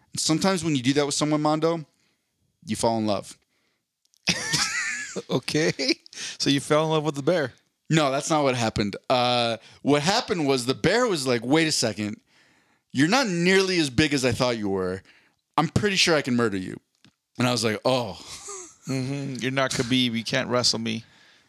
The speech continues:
Speaker 1: No, and that, that, that was a baby bear. This is, this is a full gi-, the, the biggest black bear I've ever seen in my life. And, like, it starts kinda, like, cl-, slowly climbing down the tree, like,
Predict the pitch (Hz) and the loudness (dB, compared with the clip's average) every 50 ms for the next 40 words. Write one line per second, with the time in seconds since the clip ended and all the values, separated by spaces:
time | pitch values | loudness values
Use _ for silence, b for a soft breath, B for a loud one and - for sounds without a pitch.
0 | b - 135 139 143 139 135 127 120 117 117 127 139 147 156 156 156 151 156 156 | b -2 0 2 2 4 2 2 2 2 2 2 0 0 0 2 2 2 2 2
1 | 160 147 143 147 156 170 185 175 143 131 113 139 143 143 131 135 127 113 123 113 | 0 0 2 2 2 2 2 0 0 0 2 2 2 2 2 0 0 2 2 2
2 | 107 104 107 104 127 131 - 151 147 127 135 120 139 139 - - 143 131 120 - | 2 0 0 0 -2 -2 -2 -2 -2 0 0 0 0 0 0 0 0 0 0 0
3 | - - - 147 139 135 131 127 117 110 110 104 - 135 135 - - 139 151 160 | -2 -2 0 2 2 2 2 0 -2 -4 -4 0 0 0 0 -2 -2 -2 -2 -2
4 | 143 135 131 139 170 151 147 180 175 170 160 - 156 139 135 127 - 135 123 117 | -2 -4 -2 -2 0 2 2 2 2 2 0 0 0 0 0 0 0 2 2 2
5 | 110 117 113 107 - 123 117 104 101 98 98 95 92 107 107 - - - B B | 2 0 0 0 0 0 0 -2 -2 -2 -2 -4 -4 -6 -8 -10 -12 -14 B B
6 | B B B B B B B B _ _ - 131 127 135 135 131 131 131 - - | B B B B B B B B _ _ -2 0 0 2 2 2 0 0 -4 -4
7 | - - 160 143 - - - 180 170 170 165 - - - - 151 135 123 113 110 | -2 -2 0 0 -2 -2 0 2 2 2 0 -2 -2 0 0 2 2 2 2 2
8 | 104 107 104 87 - B B B B B B B B B _ _ - - - 135 | 0 0 -2 -4 -8 B B B B B B B B B _ _ -10 -4 -2 0
9 | 127 127 123 - - - - - - - 123 127 131 135 139 139 139 139 139 - | 0 0 0 -4 -6 -6 -4 -4 -4 -2 -2 0 0 2 2 2 0 -2 -2 0
10 | - 131 127 127 131 131 127 127 127 123 120 110 - - - 170 156 117 104 98 | 0 2 2 4 2 2 2 2 0 0 -2 -2 0 0 2 2 2 0 -2 -2
11 | 98 101 | -4 -6